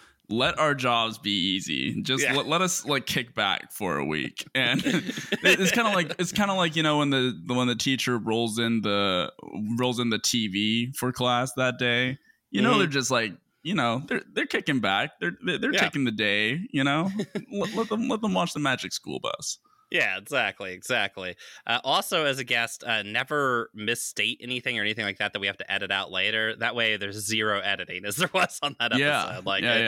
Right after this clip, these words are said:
Speaker 1: yeah.
Speaker 2: basically, once the sound levels were good, I was like, "All right, we're, we're good."
Speaker 1: Yeah, it was, it was
Speaker 2: Yeah.
Speaker 1: tight.
Speaker 2: Uh, you know, also, you know, big shout out to our friend of the show, again, Justin Roll, to come back and talk about Truman with us. I
Speaker 1: For
Speaker 2: thought
Speaker 1: four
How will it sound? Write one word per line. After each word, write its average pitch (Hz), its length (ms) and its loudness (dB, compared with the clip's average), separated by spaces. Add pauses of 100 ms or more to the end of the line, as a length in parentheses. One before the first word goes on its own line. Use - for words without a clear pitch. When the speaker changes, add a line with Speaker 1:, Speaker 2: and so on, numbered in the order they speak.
(200)
Speaker 1:
yeah. 196 60 -2
Speaker 2:
basically, 175 300 2
once 160 180 -2
the 147 100 -6
sound 135 340 -2
levels 127 360 -2
were 110 100 0
good, 107 340 2
I 104 60 2
was 95 160 -4
like, 90 260 -2
"All - 100 -2
right, - 180 -4 (600)
we're, 156 180 0
we're 143 100 -2
good." - 120 -4
Speaker 1:
Yeah, 202 220 0
it 117 160 0
was, 262 420 0
it 175 140 -8
was 269 120 0
Speaker 2:
Yeah. - 60 2 (180)
Speaker 1:
tight. 120 260 -2 (440)
Speaker 2:
Uh, 123 240 2 (240)
you 180 80 -4
know, 214 140 4
also, 226 640 2
you 202 160 0
know, 160 160 2
big 214 220 -2
shout 208 260 2
out 202 220 0
to 180 380 0
our 143 160 2
friend 160 260 -2
of 143 60 0
the 139 80 -2
show, 117 400 2
again, 113 380 0
Justin 104 340 -4
Roll, 101 200 0
to 113 60 -6
come 120 200 -4
back 117 280 -2
and 117 100 -8
talk 123 220 -2
about 135 200 -2
Truman 110 460 -2
with 90 180 -2
us. 95 160 -2 (300)
I 139 140 2
Speaker 1:
For 170 100 2
Speaker 2:
thought 196 200 2
Speaker 1:
four 185 340 2